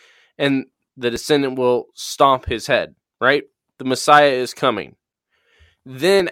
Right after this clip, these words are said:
after Genesis three, we have periods of different covenants. You've got Noah, you've got Abram, you've got Isaac, you've got Jacob, you've got David. All of these different covenants that are coming in. And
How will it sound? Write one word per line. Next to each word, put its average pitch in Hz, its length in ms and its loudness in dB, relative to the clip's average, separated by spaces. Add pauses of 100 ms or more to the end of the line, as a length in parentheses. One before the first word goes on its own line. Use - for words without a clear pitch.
(100)
after 156 400 0
Genesis 151 400 -2
three, 160 220 -2
we 139 140 -6
have 139 260 -2
periods 139 420 -2
of 117 80 -6
different 123 320 -8
covenants. 127 580 -4
You've 110 160 -10
got 113 180 -2
Noah, 165 540 4 (400)
you've 117 160 -8
got 113 340 2
Abram, 151 600 2 (340)
you've 120 280 -6
got 117 260 2
Isaac, 151 640 0
you've 117 260 -10
got 107 240 -2
Jacob, 151 640 -2 (140)
you've 123 240 -10
got 127 340 -4
David. 135 540 -4 (840)
All 175 280 6
of 175 120 2
these 165 180 -4
different 160 460 -2
covenants 143 560 2
that 139 100 0
are 131 120 2
coming 127 480 0
in. 101 420 -6 (960)
And 175 220 0